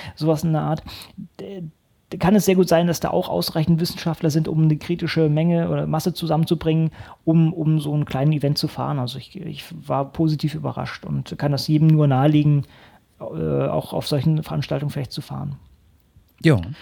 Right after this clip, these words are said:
Speaker 1: Ja, und ich habe einen kleinen Blog, äh, Post dazu geschrieben. Der Deutsche, der ist schon online, der Englischsprachige, muss ich mal nachhaken, warum der noch gar nicht, vielleicht finden die ihn zu schlecht. Ich weiß es nicht. Nein. Äh, <laughs> nee, aber ich habe es immer kurz zusammengerissen. Und auch mal, nochmal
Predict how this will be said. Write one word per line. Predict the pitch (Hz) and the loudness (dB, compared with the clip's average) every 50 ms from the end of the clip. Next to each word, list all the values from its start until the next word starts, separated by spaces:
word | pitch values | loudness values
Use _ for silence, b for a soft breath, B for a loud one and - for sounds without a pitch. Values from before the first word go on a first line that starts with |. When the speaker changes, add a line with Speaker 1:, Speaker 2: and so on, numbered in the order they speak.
| B B B B _ | B B B B _
Speaker 1:
Ja, | - 175 165 160 | 2 2 4 4
und | 180 180 170 | 2 0 -2
ich | 165 - 170 | 0 -2 0
habe | 160 175 | 2 2
einen | 160 - | 0 2
kleinen | - 160 151 151 151 139 | 2 2 4 4 4 2
Blog, | - 156 151 151 - - - - - | 2 0 -2 -2 -2 -14 -14 -12 -4
äh, | - 156 147 147 | -2 0 0 0
Post | - - 160 151 - | 0 -2 -4 -4 -2
dazu | - 156 - - 156 | -4 -4 -4 -4 -6
geschrieben. | 139 - - 160 165 160 160 B B B B B B | -6 -6 -4 -2 0 0 0 B B B B B B
Der | - 156 151 147 147 147 | 0 2 2 4 2 0
Deutsche, | 143 - - 156 143 156 196 196 - - 202 196 190 | -2 -2 -2 2 2 2 2 2 -2 0 0 0 2
der | 165 170 165 - | 2 0 0 0
ist | 170 - - | -4 -6 -4
schon | - 165 156 | -2 0 0
online, | - 151 165 190 196 190 185 | 2 2 2 2 2 2 2
der | - - | 0 0
Englischsprachige, | 175 175 185 190 185 180 - - - - - 190 190 180 170 175 165 160 | 0 2 2 2 0 -2 -6 -8 -10 -8 -6 -4 -2 -2 -2 -2 -2 0
muss | 165 156 | -2 0
ich | - 156 | 2 2
mal | 156 147 147 | 2 4 4
nachhaken, | 147 156 165 - - 143 135 - 147 | 2 2 0 0 -2 -4 -2 -2 -2
warum | 139 143 143 | -2 0 0
der | 156 160 | 0 0
noch | 147 - | -2 -2
gar | - - 156 | -2 -2 0
nicht, | 147 147 151 - - - - _ B B B B B B B B B | 0 0 -2 -4 -12 -18 -20 _ B B B B B B B B B
vielleicht | - 156 - | -8 -6 -6
finden | - - 165 170 151 | -4 -2 0 2 2
die | 147 | 2
ihn | 147 | 0
zu | - | -2
schlecht. | - - - 175 170 156 - - - - - - - _ _ | -4 -4 -4 -4 -4 -6 -8 -12 -16 -18 -20 -20 -20 _ _
Ich | - 156 - | -14 -12 -10
weiß | 185 - - - - | -10 -12 -10 -10 -12
es | 156 - | -12 -12
nicht. | 185 160 - B B B B B | -12 -12 -14 B B B B B
Nein. | 160 156 151 - - - - | 0 0 0 0 -4 -12 -10
Äh, | - - - 117 - - - - - - - - 202 110 - 127 123 95 B 262 | -10 -8 -4 0 0 0 0 0 -2 -2 0 0 2 2 2 0 0 -2 B -4
<laughs> | 240 190 - | -4 0 2
nee, | 160 | 4
aber | 156 151 | 4 4
ich | 160 - | 2 0
habe | 156 - | -2 0
es | - | 2
immer | 165 165 | 0 0
kurz | - - 156 - | 2 0 -4 -4
zusammengerissen. | - 151 139 156 160 143 143 139 - 160 | -2 0 2 2 2 0 -2 -6 -4 -4
Und | 160 160 | -4 -2
auch | 175 156 | 0 0
mal, | 160 170 165 165 | 2 2 2 2
nochmal | 165 147 147 160 160 156 156 151 | 0 0 0 0 0 0 -2 -2